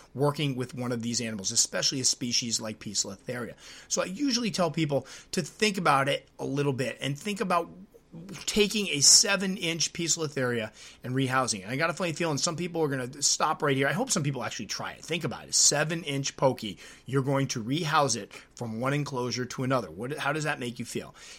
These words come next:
If you're getting a little jacked up and thinking, "All right, I could do this and that, I use my cup technique, I've seen Tom do it," then maybe you're in good shape. If you're thinking about going, "Oh my God, that sounds horrifying," then you probably wanna back off. So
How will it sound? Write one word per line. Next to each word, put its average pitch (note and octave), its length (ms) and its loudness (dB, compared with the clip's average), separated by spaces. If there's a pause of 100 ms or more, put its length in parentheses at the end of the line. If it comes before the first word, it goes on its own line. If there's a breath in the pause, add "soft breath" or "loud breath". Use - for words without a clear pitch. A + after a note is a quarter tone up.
If B2+ 180 -4
you're D3 80 0
getting D#3+ 180 2
a D#3+ 40 -4
little E3+ 140 -2
jacked D#3 280 4
up D#3+ 100 0
and D3 80 -6
thinking, E3+ 240 -6
"All D4 100 2
right, C3+ 140 2
I B2+ 80 -4
could C#3 140 -2
do C3 100 0
this F#3+ 260 4
and B2+ 100 -2
that, E3 180 8
I D#3 60 6
use C#3 180 0
my B2 100 -4
cup F3 240 2
technique, E3+ 540 2 (220 loud breath)
I've - 100 -4
seen E3 160 2
Tom D#3 240 2
do D#3+ 120 2
it," G3+ 80 0
then B3+ 100 -2
maybe C#4 200 2
you're C#4 100 6
in B3 60 2
good C4 140 2
shape. - 380 2
If C3+ 120 -4
you're C#3+ 100 -2
thinking F3+ 240 0
about D#3+ 200 4
going, C#3+ 160 0
"Oh D3+ 60 -4
my D#3+ 100 0
God, D3 140 2
that C3 100 -2
sounds A#2+ 200 2
horrifying," D3 580 -4 (280 loud breath)
then C#3+ 100 -4
you C#3 60 0
probably C3+ 300 2
wanna A#2 180 -4
back G2+ 280 -8
off. - 220 -10
So C#3 260 6